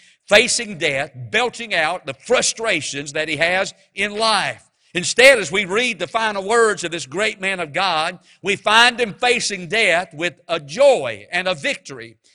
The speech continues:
and a serenity in his heart. Then we come to chapter four tonight, and as we do, we find Paul once again encouraging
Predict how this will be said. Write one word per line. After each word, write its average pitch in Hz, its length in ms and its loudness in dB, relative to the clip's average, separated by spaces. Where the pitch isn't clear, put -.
and 214 180 2
a 196 60 0
serenity 196 840 0
in 175 160 -4
his 185 360 -6
heart. 110 400 -6
Then 160 220 -2
we 170 140 -2
come 180 260 -2
to 170 80 -4
chapter 190 420 0
four 175 360 -6
tonight, 151 480 0
and 147 120 -10
as 151 200 -6
we 180 160 -4
do, 151 420 -6
we 147 140 -10
find 165 420 -2
Paul 151 320 0
once 170 300 -8
again 156 320 -6
encouraging 147 880 0